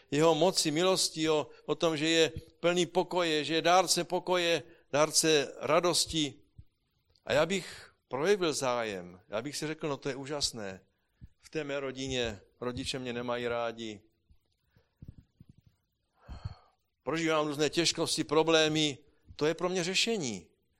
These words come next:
že když prostě přijmu do svého života Pána Ježíše. Ale co by tomu řekli ti moje rodiče? Jak by se dívali na to ti moji souro-, ti moji sourozenci nebo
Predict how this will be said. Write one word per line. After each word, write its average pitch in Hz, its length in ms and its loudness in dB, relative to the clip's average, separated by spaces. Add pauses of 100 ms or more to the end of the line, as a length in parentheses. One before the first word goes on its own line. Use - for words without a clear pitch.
že 117 220 -10
když 127 200 -6
prostě 139 480 -4
přijmu 175 320 -6
do 139 80 -4
svého 147 160 -8
života 139 280 -6
Pána 139 240 -4
Ježíše. 127 480 -6 (1040)
Ale 120 200 -4
co 143 180 -6
by 160 80 -6
tomu 175 240 -10
řekli 190 260 -14
ti 139 120 -10
moje 131 180 -4
rodiče? 139 540 -6 (1200)
Jak 135 120 2
by 190 80 0
se 185 140 6
dívali 196 280 6
na 185 140 4
to 190 160 4
ti 190 160 0
moji 190 280 6
souro-, 180 500 6
ti 180 160 0
moji 180 260 4
sourozenci 185 720 4
nebo 156 400 4